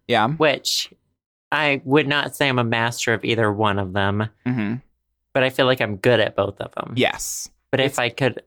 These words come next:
Speaker 2: only have one, I think that I would rather be always know or get away with.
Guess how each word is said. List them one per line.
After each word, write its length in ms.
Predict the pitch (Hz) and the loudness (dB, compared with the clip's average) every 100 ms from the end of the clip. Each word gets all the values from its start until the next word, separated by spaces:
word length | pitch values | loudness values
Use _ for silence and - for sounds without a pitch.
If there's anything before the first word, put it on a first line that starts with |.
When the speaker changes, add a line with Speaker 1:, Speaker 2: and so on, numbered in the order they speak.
| _ | _
Speaker 2:
only 260 | 139 131 135 | -2 0 0
have 200 | 127 104 | 0 -2
one, 720 | 110 113 117 107 101 107 113 _ _ _ _ _ _ _ _ _ _ _ | -2 0 2 2 -2 -4 -8 _ _ _ _ _ _ _ _ _ _ _
I 240 | 139 131 139 | -4 -2 -2
think 360 | - 131 123 | -2 -2 0
that 220 | 131 117 - | 0 0 0
I 260 | 117 113 | 0 0
would 400 | 113 117 113 110 | 0 2 2 2
rather 920 | 107 110 107 101 107 107 107 104 110 - _ _ _ _ _ _ _ _ _ _ 107 | 0 0 2 2 2 4 2 2 0 -6 _ _ _ _ _ _ _ _ _ _ -8
be 100 | 101 | -4
always 380 | 104 104 98 107 | -2 -2 -4 -6
know 600 | 110 123 143 143 139 131 | -2 0 0 0 0 -2
or 120 | 113 | -4
get 160 | 110 110 | -4 -4
away 300 | 104 104 98 | -4 -4 -4
with. 300 | 101 101 | -6 -8